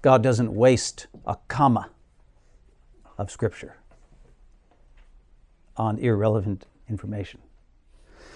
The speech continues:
Uh, we'll come back to it. Here, I'll do your work for you today. How's that? Um, and then, uh, we see in verse two, it says,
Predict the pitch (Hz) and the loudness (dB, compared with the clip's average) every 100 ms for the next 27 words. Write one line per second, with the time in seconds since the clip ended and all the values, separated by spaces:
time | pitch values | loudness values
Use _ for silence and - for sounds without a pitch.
0 | - - - - 110 113 117 110 107 110 | -20 -20 -12 -2 2 2 2 4 6 6
1 | - - - - _ _ 131 117 120 101 | 4 -4 -4 -8 _ _ -10 0 2 4
2 | 117 117 107 104 98 - 110 98 95 98 | 4 2 2 0 -2 -4 -4 -4 -8 -12
3 | 92 - - - 113 95 95 - - _ | -14 -16 -16 -6 -6 -6 -12 -16 -20 _
4 | _ - - - - 120 120 110 101 - | _ -20 -20 -16 0 4 6 4 0 -6
5 | - - - - - - - - - - | -20 -20 -14 -14 -16 -20 -20 -20 -20 -20
6 | - - _ - 160 156 190 202 202 202 | -20 -20 _ 4 8 10 10 10 10 6
7 | 165 - 160 160 151 147 - - 139 160 | 4 10 12 12 12 8 0 -2 8 10
8 | 156 151 139 - 170 170 170 143 131 147 | 12 10 6 6 10 10 8 8 10 8
9 | - - 240 196 233 220 160 - - 170 | 8 8 10 10 8 6 2 4 8 10
10 | 147 165 240 - | 12 10 6 0